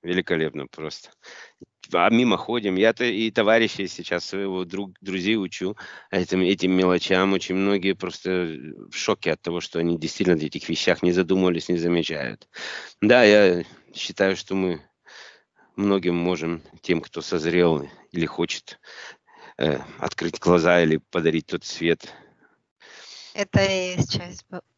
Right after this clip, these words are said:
Speaker 2: божественная
Speaker 1: Божественного.
Speaker 2: часть на земле. Ну, вы не хотите пользоваться этими эн-,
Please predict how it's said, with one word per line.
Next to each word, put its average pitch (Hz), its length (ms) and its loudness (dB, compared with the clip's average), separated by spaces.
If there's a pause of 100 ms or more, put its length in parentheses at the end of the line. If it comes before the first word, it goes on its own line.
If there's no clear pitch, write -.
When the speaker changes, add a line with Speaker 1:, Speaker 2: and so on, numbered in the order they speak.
(100)
Speaker 2:
божественная 180 600 -4
Speaker 1:
Божественного. 76 640 -2 (580)
Speaker 2:
часть 175 420 4
на 180 120 -6
земле. 180 680 -4
Ну, 180 280 -14
вы 170 220 -6 (840)
не 180 140 -10
хотите 190 440 -8
пользоваться 180 960 -6 (680)
этими 180 480 -8
эн-, 175 120 -12